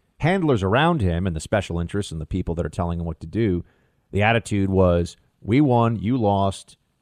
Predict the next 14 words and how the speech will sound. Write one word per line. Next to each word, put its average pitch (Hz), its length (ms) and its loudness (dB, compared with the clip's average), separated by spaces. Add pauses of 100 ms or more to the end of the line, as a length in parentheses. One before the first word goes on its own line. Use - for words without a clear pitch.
(120)
go 120 560 2 (460)
jump 110 360 2
in 113 60 6
a 101 80 4
lake, 98 500 2 (600)
you 92 100 -2
know, 98 280 -2 (160)
go 113 540 2 (340)
blankety 107 380 4
blanking 98 460 -2
blank 101 280 0
your 82 160 -4
blank." 85 480 -2 (720)
And 104 560 2